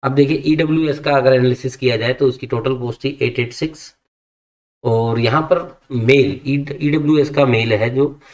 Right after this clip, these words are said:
उसमें एटी सेवन से नाइंटी टू, फीमेल के लिए आप देखोगे एटी फ़ाइव से एटी नाइन, विडो के लिए all है और डाइवर्स्ड फ़ोर्टी सिक्स। ठीक है दोस्तों, इसके बाद आप आ जाइए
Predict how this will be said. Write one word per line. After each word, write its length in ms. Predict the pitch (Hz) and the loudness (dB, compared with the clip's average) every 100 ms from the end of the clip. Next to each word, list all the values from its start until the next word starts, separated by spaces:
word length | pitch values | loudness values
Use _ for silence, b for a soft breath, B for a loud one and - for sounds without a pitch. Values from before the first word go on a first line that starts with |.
| b _ | b _
उसमें 260 | 131 127 139 | -2 2 2
एटी 300 | 135 123 160 | 2 -2 -2
सेवन 320 | - 131 127 | 0 2 2
से 140 | 123 135 | 2 2
नाइंटी 300 | 110 101 127 | 2 0 -2
टू, 200 | 127 - - _ _ _ _ _ - | -4 -10 -14 _ _ _ _ _ -2
फीमेल 380 | 131 135 151 143 | 4 4 4 2
के 100 | 139 | 2
लिए 200 | 135 135 | 2 2
आप 180 | 131 120 | 0 -4
देखोगे 540 | 120 120 120 123 123 - _ _ _ | -6 -4 -2 -2 -4 -10 _ _ _
एटी 200 | 107 120 | -2 -2
फ़ाइव 260 | 120 113 107 | 0 0 0
से 280 | - 113 123 110 | -2 -6 -4 -6
एटी 220 | 95 104 | -2 -2
नाइन, 320 | 104 127 139 - _ _ _ _ _ _ _ _ | 2 0 -2 -12 _ _ _ _ _ _ _ _
विडो 360 | 101 123 135 151 | -2 0 2 0
के 160 | 160 151 | 0 2
लिए 240 | 143 139 | 2 0
all 240 | 120 113 107 | 0 -2 -2
है 320 | 117 135 - _ | -2 -4 -6 _
और 140 | 110 98 | -2 2
डाइवर्स्ड 540 | 117 117 165 147 160 | 0 2 0 -2 -10
फ़ोर्टी 320 | 143 113 - 101 | -2 -2 -2 -4
सिक्स। 380 | - 90 - - _ _ _ _ _ _ 135 | -4 -6 -12 -20 _ _ _ _ _ _ 2
ठीक 120 | 156 | 4
है 80 | 190 | 4
दोस्तों, 300 | 190 - 320 - _ _ _ _ - | 4 2 -2 -2 _ _ _ _ -4
इसके 260 | 127 175 | -2 0
बाद 220 | 165 160 160 | 2 2 2
आप 180 | 156 | 2
आ 40 | 143 | 2
जाइए 260 | 139 139 | 4 2